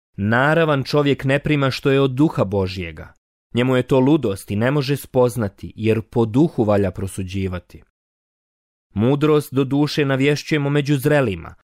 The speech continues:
ali ne mudrost ovoga svijeta, ni knezova ovoga svijeta koji propadaju, nego navješćujemo mudrost Božju, u otajstvu, sakrivenu, onu koju predodredi Bog prije vijekova za slavu našu,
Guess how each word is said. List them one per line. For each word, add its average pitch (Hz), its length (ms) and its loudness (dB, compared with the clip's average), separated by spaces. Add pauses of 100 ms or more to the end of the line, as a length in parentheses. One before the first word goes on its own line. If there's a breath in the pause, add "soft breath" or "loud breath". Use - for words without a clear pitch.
(160)
ali 156 220 4
ne 170 160 2
mudrost 143 520 0
ovoga 113 300 2
svijeta, 98 540 -2
ni 101 140 -2
knezova 127 600 0
ovoga 104 400 2
svijeta 127 500 0
koji 131 260 0
propadaju, 107 600 -2 (380)
nego 123 260 0
navješćujemo 123 800 0
mudrost 143 640 2
Božju, 117 520 0 (220)
u 147 140 2
otajstvu, 127 840 0
sakrivenu, 113 760 0 (540)
onu 139 460 0
koju 113 280 0
predodredi 123 680 -2
Bog 117 420 0
prije 135 220 0
vijekova 110 680 -4
za 101 240 -2
slavu 131 380 0
našu, 92 400 -10